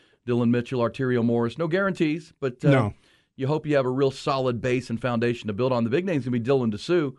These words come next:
Speaker 1: Does he come back? He's got an opportunity to, uh, to come back, or does he wanna start his pro career, Buck, and see what that looks like for him?
Speaker 2: Or does he wanna start his life career?
Speaker 1: Yeah, well, I
Speaker 2: He's been
Speaker 1: think
Speaker 2: playing a long time.
Speaker 1: Well, you know all those guys, they wanna keep playing until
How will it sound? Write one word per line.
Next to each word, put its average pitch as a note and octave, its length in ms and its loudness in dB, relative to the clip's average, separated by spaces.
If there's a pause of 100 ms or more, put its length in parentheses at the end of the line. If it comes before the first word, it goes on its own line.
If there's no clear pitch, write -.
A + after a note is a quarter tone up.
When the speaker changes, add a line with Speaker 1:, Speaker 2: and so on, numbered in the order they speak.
(400)
Speaker 1:
Does G2 100 -10
he C#3+ 100 -2
come C#3 200 0
back? A#2 240 -2
He's C3+ 140 -4
got D3 100 0
an B2 80 -4
opportunity A#2 500 -4
to, A2+ 220 0
uh, A2 140 2
to - 440 -20
come A#2+ 160 -2
back, A#2 180 0
or A#2 100 0
does A2 120 -6
he D3 80 -2
wanna C3 280 0
start A#2+ 280 -2
his B2 160 -2
pro B2+ 240 0
career, F#2+ 220 -6
Buck, G2 260 -6
and F#2+ 80 -10
see A#2+ 140 -6
what G#2 120 -4
that G#2+ 200 0 (500)
looks G#2 240 -6
like G#2 180 -4
for G2 120 -12
him? A2 200 0
Speaker 2:
Or A#2 140 6
does A#2 120 6
he B2 80 6
wanna A#2+ 200 4
start B2 220 2
his G#2 160 0
life C3+ 320 2
career? G#2 380 -6 (220)
Speaker 1:
Yeah, F#2+ 220 -2
well, A2 200 0
I C3+ 40 0
Speaker 2:
He's C#3 80 2
been D#3+ 100 4
Speaker 1:
think C3+ 100 2
Speaker 2:
playing E3 200 4
a B2+ 80 2
long B2+ 240 2
time. B2+ 440 -2 (760)
Speaker 1:
Well, E3+ 220 -8
you F3+ 80 -6
know C3 100 0
all G#2+ 80 0
those E2+ 160 -8
guys, F#2+ 160 -6
they G#2+ 60 -6
wanna F#2+ 140 -8
keep D#2+ 200 -14
playing F2+ 260 -10
until F2 360 -8